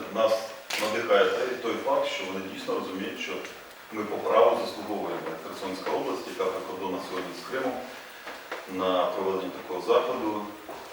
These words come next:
На сьогоднішній день Херсонська область найбільше прийняла переміщених осіб з Криму, з кримської території. На сьогоднішній день саме ми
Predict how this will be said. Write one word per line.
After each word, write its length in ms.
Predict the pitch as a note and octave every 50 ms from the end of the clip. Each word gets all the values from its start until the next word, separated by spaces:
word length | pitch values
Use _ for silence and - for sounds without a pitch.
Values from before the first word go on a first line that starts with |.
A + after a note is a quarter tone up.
| - F2
На 100 | F2+ F2+
сьогоднішній 440 | F#2 - A2 G2+ G2 F2+ - G2+ G2+
день 280 | G2 G2+ G2+ G2+ F#2+ E2+
Херсонська 380 | E2 - - - - - - F#2+
область 340 | F#2+ F#2+ F#2+ F#2 - G#2+ G2
найбільше 400 | F#2+ F#2+ F#2+ G2 F#2+ - - - -
прийняла 560 | F#2+ F#2 F#2 F2+ F2+ F2+ - F2+ - - - - - - - - - - - - - - -
переміщених 880 | - - F#2+ F#2 F#2 F#2 F2+ F2+ F2+ - G2+ G2+ G2 - - F#2+ F#2 F#2 F#2+ F#2
осіб 220 | F#2 F#2 F#2 G2 F#2+ - - - - -
з 0 |
Криму, 540 | A#2 A#2 A2+ - - - B2 B2 C3 - - - - - - - - - -
з 100 | - -
кримської 380 | D#3 D#3+ - - - - C3+ A#2
території. 560 | A2+ A#2 - A#2 A#2 A#2+ A#2 B2 A#2+ A#2+ A#2+ A#2+ A#2+ - - - - - - - G#2+
На 80 | G2 G#2
сьогоднішній 440 | G#2 - - A2 G#2 G2+ - G#2 G2+
день 200 | G2+ G2+ F#2+ - -
саме 220 | G#2 G2+ G2 G2+
ми 220 | G2+ G2+ G#2 G2+